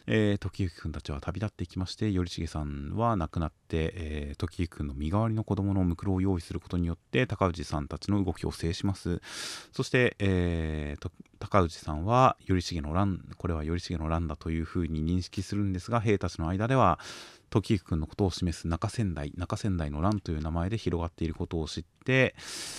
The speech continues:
うん、何か高い、高い何か高氏さん、心が乱れているような気もしなくもないような感じです。という中、時行くんたちは、えー、より身軽な若な、若い一行となって、えー、ここから少年の物語が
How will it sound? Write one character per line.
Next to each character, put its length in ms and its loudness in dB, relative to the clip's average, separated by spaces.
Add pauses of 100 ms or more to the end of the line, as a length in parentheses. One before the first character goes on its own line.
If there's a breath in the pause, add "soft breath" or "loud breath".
(180 loud breath)
う 80 0
ん、 200 0
何 140 4
か 80 -4
高 240 -12
い、 40 -18 (180)
高 200 0
い 160 -2 (340)
何 160 2
か 100 -6
高 240 0
氏 140 -2
さ 120 -6
ん、 100 -4
心 220 -2
が 80 -2
乱 220 2
れ 80 2
て 120 -2
い 240 0
る 180 0
よ 280 2
う 20 0
な 100 -2
気 160 -4
も 100 2
し 100 -4
な 100 2
く 80 -2
も 80 2
な 100 0
い 60 0
よ 100 -2
う 20 -4
な 80 -6
感 180 -4
じ 100 -8
で 80 -2
す。 140 -14
と 100 -2
い 80 2
う 40 2
中、 400 2 (520 loud breath)
時 200 2
行 100 4
く 140 -4
ん 40 0
た 100 -2
ち 120 -2
は、 260 6 (160)
え 260 0
ー、 20 0
よ 140 2
り 80 4
身 160 2
軽 200 0
な 180 -2 (180)
若 260 -2
な、 160 -6
若 280 2
い 100 -2 (200)
一 160 -8
行 160 -2
と 120 -6
な 60 -2
っ 20 -6
て、 340 -6 (260)
え 260 -4
ー、 60 -16
こ 140 -4
こ 60 -16
か 120 -8
ら 160 -4 (420)
少 180 -2
年 160 0
の 160 -4
物 220 2
語 80 -4
が 280 -6